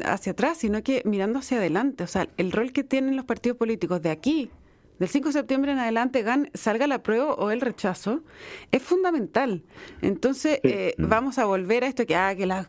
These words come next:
Speaker 1: cocinas, que se arreglan los bigotes entre ellos, to-, porque no estamos dando una buena, eh, una buena imagen. O sea, además
Speaker 3: Sí.
Speaker 1: que si uno ya está en el suelo,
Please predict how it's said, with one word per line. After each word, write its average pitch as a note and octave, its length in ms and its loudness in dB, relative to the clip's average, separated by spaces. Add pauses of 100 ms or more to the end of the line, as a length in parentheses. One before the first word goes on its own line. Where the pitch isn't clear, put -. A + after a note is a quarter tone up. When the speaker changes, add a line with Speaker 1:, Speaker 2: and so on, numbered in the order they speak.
Speaker 1:
cocinas, G#3+ 800 2
que - 140 -4
se G3+ 80 0
arreglan G#3 340 2
los F#3+ 120 -2
bigotes G3 340 0
entre A#3+ 440 2
ellos, A3 240 -2
to-, - 80 -16 (960)
porque B3+ 640 0 (340)
no F#3 180 2
estamos F#3 460 -2
dando E3+ 600 -2
una F3+ 420 0
buena, F3 1000 0 (680)
eh, D#3 540 0
una A3 240 2
buena A3 180 2
imagen. F#3 680 0
O - 40 -16
sea, - 160 2
además B3+ 220 2
Speaker 3:
Sí. - 60 -2
Speaker 1:
que G#4+ 120 0 (180)
si - 180 -2
uno D4+ 220 2
ya F4 120 0
está E4 180 0
en D#4+ 60 4
el C4+ 120 0
suelo, A3 560 0